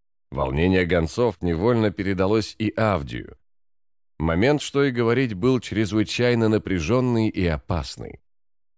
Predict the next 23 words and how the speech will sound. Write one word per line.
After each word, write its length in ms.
Авдий 520
с 60
детства 420
любил 360
следить 380
за 100
поездами. 680
Ведь 240
он 140
еще 360
застал 460
послевоенные 960
паровозы, 800
те 220
романтические 880
машины — 640
выбрасывавшие 1080
могучие 600
столбы 480
дыма 420
и 200
клубы 440
пара, 600